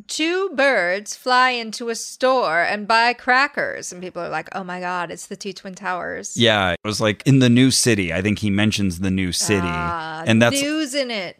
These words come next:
Speaker 2: Right, exactly.
Speaker 1: Yeah.
Speaker 2: And, and then it says, like, "Two giant rocks and they will fight each other." And I'm not sure if that one's even original. That's the hard thing with Nostradamus, is that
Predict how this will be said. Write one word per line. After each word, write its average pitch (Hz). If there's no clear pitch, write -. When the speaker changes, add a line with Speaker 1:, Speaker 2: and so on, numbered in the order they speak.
Speaker 2:
Right, 104
exactly. 90
Speaker 1:
Yeah. 107
Speaker 2:
And, 101
and 107
then 104
it 98
says, 95
like, 90
"Two 110
giant 95
rocks 90
and 95
they 90
will 82
fight 92
each 98
other." 107
And 127
I'm 131
not 170
sure 170
if 107
that 123
one's 120
even 104
original. 98
That's 131
the 151
hard 120
thing 107
with 92
Nostradamus, 98
is 101
that 92